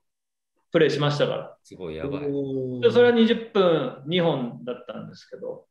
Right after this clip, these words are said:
Speaker 1: ちょっとずつそこも増やしていってね。
Speaker 2: え、待って。シアロー、僕より上は誰がいるの？
Speaker 1: えーっと、秋田さん。
Speaker 2: はい。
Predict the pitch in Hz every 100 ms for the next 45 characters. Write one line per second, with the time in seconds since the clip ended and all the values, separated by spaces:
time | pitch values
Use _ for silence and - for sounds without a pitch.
0 | _ _ 226 - 214 208 165 143 147 143
1 | 143 139 - 113 - 113 143 - 151 -
2 | 82 - _ _ _ _ - 151 160 123
3 | 98 131 165 226 220 147 123 131 131 123
4 | 113 143 131 85 76 69 _ _ _ _
5 | _ _ _ _ _ _ _ 143 147 147
6 | 143 143 143 139 139 185 185 - 135 117
7 | - - - _ _ _ _ 87 71